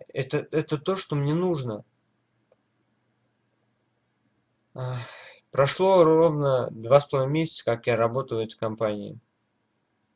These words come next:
Я заработал за этот срок ровно тысяча девятьсот долларов.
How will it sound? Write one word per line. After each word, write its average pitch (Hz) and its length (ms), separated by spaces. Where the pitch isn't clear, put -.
Я 139 180
заработал 143 840
за 120 180
этот 127 300
срок 156 320
ровно 123 580
тысяча - 420
девятьсот 123 560
долларов. 117 480